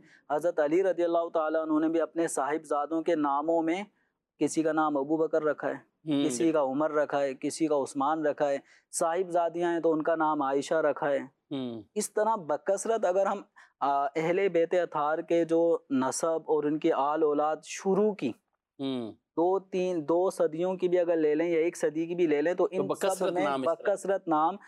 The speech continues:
Speaker 1: خلفۂ راشدین کے ناموں سے منسوب ہیں، تو یہ محبت کی علامت نہیں تو اور کیا ہے؟
Speaker 2: باقاعدہ اہل بیت اطہار رضی اللہ تعالیٰ عنہ اور، اور حضرات صحابہ کرام اور ان میں بطور خاص صدیق اکبر رضی اللہ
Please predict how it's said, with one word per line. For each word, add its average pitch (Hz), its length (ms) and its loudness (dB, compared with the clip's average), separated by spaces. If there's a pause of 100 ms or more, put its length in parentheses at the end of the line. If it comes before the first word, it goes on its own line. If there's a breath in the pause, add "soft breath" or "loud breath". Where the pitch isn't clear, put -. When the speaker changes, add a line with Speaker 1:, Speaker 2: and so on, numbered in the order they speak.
(240 loud breath)
Speaker 1:
خلفۂ 156 260 0
راشدین 143 800 0
کے 156 140 -2
ناموں 139 400 0
سے 156 180 0 (400 soft breath)
منسوب 139 580 0
ہیں، 170 180 0 (260 soft breath)
تو 156 80 0
یہ 160 180 0
محبت 147 600 -2
کی 165 140 0
علامت 147 420 0
نہیں 147 140 -4
تو 139 100 -4
اور 123 100 -4
کیا 92 180 -14
ہے؟ - 160 -20 (160)
Speaker 2:
باقاعدہ 143 380 -2
اہل 135 220 0
بیت 120 240 0
اطہار 113 300 -2
رضی 110 220 -4
اللہ 104 380 -4
تعالیٰ 104 240 -4
عنہ 113 100 -8
اور، 123 180 -8
اور 127 440 -6
حضرات 113 280 -2 (100)
صحابہ 117 440 -4 (180)
کرام 147 280 -2 (460 soft breath)
اور 147 120 0
ان 185 120 0
میں 190 100 0
بطور 160 340 -2
خاص 156 220 -2
صدیق 127 280 -8
اکبر 120 280 -2
رضی 107 160 -8
اللہ 104 220 -4